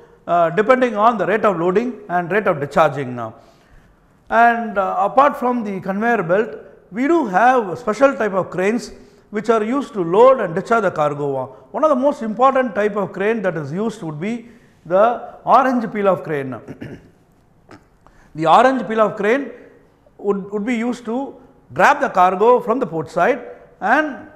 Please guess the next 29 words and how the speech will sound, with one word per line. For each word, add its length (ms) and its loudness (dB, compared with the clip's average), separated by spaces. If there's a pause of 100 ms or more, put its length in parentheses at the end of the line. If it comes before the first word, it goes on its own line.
(320)
uh, 280 -2
grab 300 4
the 80 0
cargo 360 2
from 120 -4
the 80 -2
ship 160 -2
side 220 0
also. 560 -6 (1500)
Apart 260 2
from 200 -6
that, 600 -2 (300)
when 140 0
it 160 -8
comes 280 -4
to 380 -10 (1200)
loading 340 -2
of 160 -6
cargo 480 -4
and 180 -6
discharging 500 -4
of 100 -8
cargo 440 -6
with 200 -8
respect 480 -6
to 140 -8
crude 240 -6
oil, 420 -4
uh, 80 -14